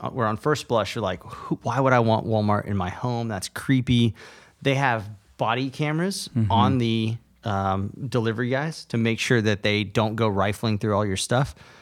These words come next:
Speaker 1: which in and of itself is really creepy because that means they're just filming everything that's happening
Speaker 2: That's
Speaker 1: in your
Speaker 2: true.
Speaker 1: home. But the, I bet the second, I haven't had, I haven't done this yet, but I think the second that you do this,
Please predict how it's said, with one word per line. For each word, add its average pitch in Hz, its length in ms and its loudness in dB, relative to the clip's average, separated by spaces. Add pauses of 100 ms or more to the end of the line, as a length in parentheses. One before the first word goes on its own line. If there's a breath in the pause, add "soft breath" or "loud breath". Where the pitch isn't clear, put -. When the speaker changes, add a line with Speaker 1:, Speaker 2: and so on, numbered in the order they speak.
(180 loud breath)
Speaker 1:
which - 380 -2
in 127 100 4
and 113 120 2
of 101 100 0
itself 104 340 -2
is 95 100 -2
really 98 180 0
creepy 101 280 -8
because 98 320 -4
that 95 100 0
means 101 180 -2
they're 92 100 -4
just 80 200 -4
filming 95 300 0
everything 90 320 -4
that's 85 140 -8
happening - 320 -8
Speaker 2:
That's 85 180 -4
Speaker 1:
in 85 40 -4
your 101 40 -6
Speaker 2:
true. 123 100 2
Speaker 1:
home. 156 200 0 (400 loud breath)
But 160 420 2 (800 soft breath)
the, 143 120 -4 (160)
I 127 100 4
bet 151 220 0
the 123 120 -2
second, 156 340 0
I 117 40 2
haven't 147 180 2
had, 147 180 2
I 127 40 2
haven't 139 180 2
done 120 160 4
this 92 160 -4
yet, - 200 -10
but 113 100 -4
I 117 60 -2
think 170 300 -6
the 127 80 -4
second 156 440 -2
that 139 80 2
you 123 180 4
do 110 260 2
this, - 460 -8